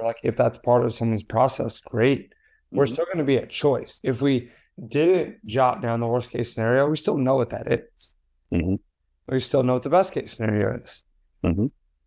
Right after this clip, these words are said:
Speaker 1: I mean, that's, that could be part of someone's process. Ultimately, though, we're gonna need to choose. Like you said, we can't get a-, we can't get around or away from risk.
Speaker 2: Mm-hmm.
Speaker 1: It's everywhere.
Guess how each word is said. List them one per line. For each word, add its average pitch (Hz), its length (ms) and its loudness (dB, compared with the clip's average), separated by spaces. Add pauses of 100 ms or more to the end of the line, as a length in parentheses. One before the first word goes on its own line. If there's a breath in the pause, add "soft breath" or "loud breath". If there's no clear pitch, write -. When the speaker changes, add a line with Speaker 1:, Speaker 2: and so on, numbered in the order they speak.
(100)
Speaker 1:
I 127 160 0
mean, 120 340 0
that's, - 420 2 (120)
that 135 180 4
could 147 120 -4
be 135 180 0 (220)
part 127 260 4
of 123 60 0
someone's 117 340 -4
process. - 840 -2 (480)
Ultimately, 151 800 2
though, 107 520 2 (480)
we're 135 180 0
gonna 131 220 -2
need 127 140 -2
to 113 80 -4
choose. - 840 -2 (1300)
Like 123 200 -2
you 131 120 -4
said, 123 320 0
we 110 60 -8
can't 175 220 -2
get 156 120 2
a-, 135 220 -2
we 139 100 -6
can't 196 280 -2
get 156 300 0
around 123 560 0
or 117 100 0
away 117 240 -2
from 117 220 -6
risk. - 460 -6 (520)
Speaker 2:
Mm-hmm. 87 200 -16 (200)
Speaker 1:
It's 123 200 -4
everywhere. 120 640 2